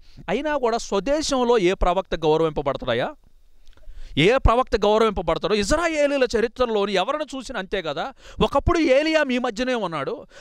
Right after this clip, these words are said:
ఆ ఏలియా మీ మధ్య ఉన్నప్పుడు ఏలియా కరువు కాలాన్ని ప్రకటించి అతను ఎక్కడికి వెళ్ళిపోయాడు?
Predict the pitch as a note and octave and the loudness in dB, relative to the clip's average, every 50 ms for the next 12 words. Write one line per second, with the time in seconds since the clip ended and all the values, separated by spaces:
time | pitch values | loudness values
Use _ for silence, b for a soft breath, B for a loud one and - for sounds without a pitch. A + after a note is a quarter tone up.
0 | B - F#3+ G3 G3+ G#3+ C4 D#4 E4 E4+ F4 E4+ D#4 C#4+ C4+ C4 B3 A#3+ A#3+ A3+ | B -2 0 0 2 2 2 2 2 2 2 0 0 0 -2 -4 -4 -6 -6 -4
1 | D4+ D4+ C4+ B3 A#3 B3 B3 G3+ - A#3 A#3+ C4 A3 G#3 A3 B3 D4+ D#4+ D4+ C#4 | -2 -2 -2 -2 -2 -2 -2 0 0 0 0 0 2 2 2 2 2 2 0 -2
2 | C4+ C4+ - - A#3+ A#3 C#4 D#4+ E4+ - - D4 C4+ C4+ C4+ C4+ B3+ A#3+ - - | -2 -2 0 0 2 2 2 2 0 0 0 -2 -2 0 -2 -2 -2 -2 0 0
3 | F#3+ F#3 G#3+ G#3 A#3+ D4 C#4+ B3 - D4+ D4 A3 B B B B - G3 - A#3 | -2 -2 -4 -6 -6 -6 -6 -4 -6 -4 -4 -4 B B B B -2 -2 0 0
4 | G#3 G#3+ - D#4+ E4 E4 D#4+ D#4+ D#4+ D#4 D#4 D4+ D4 D4 D4+ D#4 D#4 | 0 0 0 -2 0 2 2 0 2 4 4 4 6 6 4 2 0